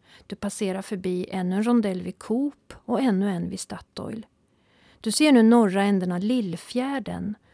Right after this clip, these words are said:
Ta nästa gata till vänster, den heter Promenaden. Följ promenaden förbi idrottsplatsen och fram till Humlegatan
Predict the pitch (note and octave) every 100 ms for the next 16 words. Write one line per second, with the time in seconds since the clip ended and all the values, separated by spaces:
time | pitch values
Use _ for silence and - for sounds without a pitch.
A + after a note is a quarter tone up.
0 | _ _ _ - C4+ C#4+ C#4 B3+ - G#3
1 | F#3+ - F#3 G3 G3 A3+ A#3 - - -
2 | G#3 F#3 - - G3 F#3+ F#3 A#3 G#3+ -
3 | E3+ G3+ - _ - _ _ _ - B3
4 | C#4 C#4 - C4 B3 A3+ G#3 A3 A3+ A#3+
5 | G#3+ A3 A3+ F#3 F#3+ - G3 - - G3
6 | G3 F3+ F3+ F#3 - A3+ F#3 F#3 F#3 B3
7 | B3 - E3 F#3